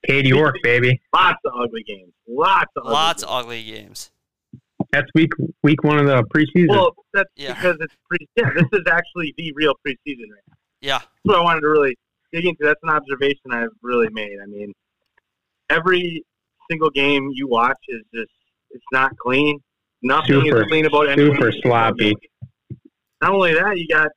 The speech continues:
Speaker 2: you know, I don't know, head coaches thinking they're smarter than everybody else ever was in history,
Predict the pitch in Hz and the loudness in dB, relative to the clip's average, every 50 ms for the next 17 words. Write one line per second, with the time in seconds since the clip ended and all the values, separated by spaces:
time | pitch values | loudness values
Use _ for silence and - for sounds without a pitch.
0 | _ _ _ _ _ - 147 139 135 131 127 127 117 _ _ _ _ _ _ _ | _ _ _ _ _ -4 -2 -2 -2 -2 -6 -8 -12 _ _ _ _ _ _ _
1 | - 135 143 147 143 135 127 127 127 127 120 _ _ _ _ - - _ _ - | -4 -2 0 0 0 0 0 -2 -2 -4 -8 _ _ _ _ -20 -20 _ _ -12
2 | 170 160 - - 170 180 - - 160 - - 170 156 - 156 151 147 143 - _ | -12 -6 -2 0 0 0 -2 -6 -10 -8 -8 -8 -6 -4 -4 -2 -2 -2 -4 _
3 | _ - 151 156 160 180 170 160 160 151 151 156 156 160 156 160 156 156 147 151 | _ -2 0 0 0 0 0 0 0 0 0 0 0 0 0 0 0 2 2 2
4 | 160 175 180 _ _ _ _ _ _ - - 165 165 170 170 170 165 165 165 151 | 0 0 -2 _ _ _ _ _ _ -4 -4 -2 -2 0 -2 0 -2 -2 -2 0
5 | 160 170 170 170 165 151 135 - 180 180 _ _ - 170 156 156 160 | 0 0 0 0 -4 -12 -16 -18 -20 -20 _ _ -10 -8 -8 -8 -10